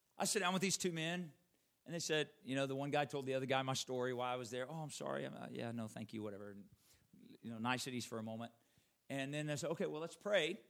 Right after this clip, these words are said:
And so they begin praying, and, and then I realized quickly, okay, this is a one person pray, then the next person prayed, then the next person prayed, 'cause I started praying with them, and I, I was, could tell I was out of order, uh,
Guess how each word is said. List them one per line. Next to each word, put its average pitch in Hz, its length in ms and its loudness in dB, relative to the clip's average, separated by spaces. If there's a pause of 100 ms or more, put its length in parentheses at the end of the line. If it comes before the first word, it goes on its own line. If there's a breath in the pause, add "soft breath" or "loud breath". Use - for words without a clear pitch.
(320 soft breath)
And 180 80 -6
so 220 100 2
they 240 100 10
begin 233 240 6
praying, 240 400 6
and, 202 200 0
and 190 100 -6
then 196 80 2
I 180 80 6
realized 180 360 6
quickly, 170 280 2
okay, 143 140 2
this 135 160 0
is 139 120 0
a 139 40 4
one 135 200 2
person 131 260 0
pray, 127 160 4
then 117 160 2
the 120 80 4
next 120 200 2
person 117 260 -4
prayed, 104 180 -2
then 107 140 -2
the 131 60 -2
next 165 200 -2
person 113 300 -4
prayed, 92 260 -6
'cause 101 100 -12
I 104 80 -4
started 120 420 0
praying 95 360 -4
with 107 140 -6
them, 87 160 -8
and 90 100 -8
I, 92 60 -10 (180)
I 85 80 -6
was, 85 320 -12 (280)
could 98 120 -10
tell 98 180 -2
I 85 60 -4
was 82 120 -8
out 80 140 -6
of 76 100 -14
order, 104 300 -4 (1040 soft breath)
uh, 85 220 -8